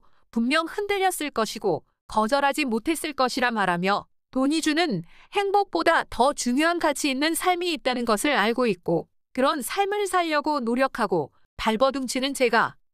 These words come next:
정말 땅이 불법인 것을 알았고 투기 목적으로 매입하려고 했었다면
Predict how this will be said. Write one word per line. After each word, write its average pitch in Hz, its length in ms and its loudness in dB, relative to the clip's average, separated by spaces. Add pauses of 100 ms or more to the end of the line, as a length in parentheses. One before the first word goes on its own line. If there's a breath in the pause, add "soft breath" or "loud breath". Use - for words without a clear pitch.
정말 254 500 0
땅이 359 300 0
불법인 294 500 -2
것을 277 260 0
알았고 208 560 -2 (280)
투기 339 240 -2
목적으로 285 640 0
매입하려고 285 680 0
했었다면 214 760 -2